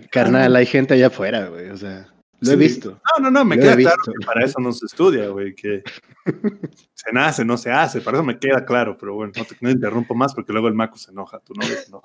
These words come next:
Speaker 1: <laughs> Eh, entonces, vamos a seguir testeando, vamos a seguir viendo qué sucede con la temporada y conforme vaya avanzando igual con las cosas relevantes, les iremos diciendo qué es lo que está pasando. Pero en resumidas cuentas,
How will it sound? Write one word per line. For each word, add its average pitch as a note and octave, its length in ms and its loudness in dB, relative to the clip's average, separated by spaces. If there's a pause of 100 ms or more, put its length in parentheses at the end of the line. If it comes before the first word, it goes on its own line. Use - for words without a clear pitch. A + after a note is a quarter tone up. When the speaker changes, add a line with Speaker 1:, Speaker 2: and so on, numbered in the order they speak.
(100)
Speaker 1:
<laughs> F3+ 680 4 (720)
Eh, C3 320 4 (100)
entonces, D#3+ 520 4 (140)
vamos F3+ 320 6
a F3 40 2
seguir C#3+ 360 2
testeando, D3 680 2
vamos C#3+ 240 0
a C3+ 60 -2
seguir A#2 260 0
viendo A#2+ 300 0
qué B2 120 -2
sucede B2 460 -2
con B2 140 -4
la A#2+ 100 -2
temporada A#2+ 420 0
y C#3 60 2
conforme A2+ 400 0
vaya C#3+ 200 2
avanzando B2 520 0
igual A2 340 2
con G#2 220 -4
las G2 140 -6
cosas A2+ 260 -6
relevantes, A#2+ 520 2
les G#2+ 160 -4
iremos A2 260 -4
diciendo G#2 400 -8
qué A#2 100 -8
es A2+ 140 -8
lo A2+ 80 -8
que - 80 -12
está G#2 240 -16
pasando. A#2+ 380 -4 (440)
Pero A2+ 220 4
en A2 60 2
resumidas B2 520 4
cuentas, D3+ 480 0